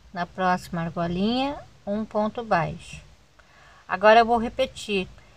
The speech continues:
Então, onde tiver esse leque, eu vou repetir a mesma coisa que eu acabei de fazer aqui,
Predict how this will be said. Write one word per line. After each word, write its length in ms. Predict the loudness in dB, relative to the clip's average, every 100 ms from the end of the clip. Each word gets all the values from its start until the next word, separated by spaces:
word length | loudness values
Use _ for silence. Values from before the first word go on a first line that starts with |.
| -14
Então, 380 | 2 6 6 10
onde 360 | 10 10 6
tiver 500 | -4 -6 4 6 6
esse 240 | 4 -2 -2
leque, 520 | 4 6 6 4 -2
eu 60 | 0
vou 100 | 0
repetir 460 | 0 -2 -2 2
a 40 | 2
mesma 380 | 2 0 -2 -4
coisa 340 | -2 -2 -2
que 80 | 0
eu 80 | 0
acabei 340 | 2 0 -2
de 80 | -2
fazer 300 | -6 -2 -2
aqui, 400 | -4 -8 -10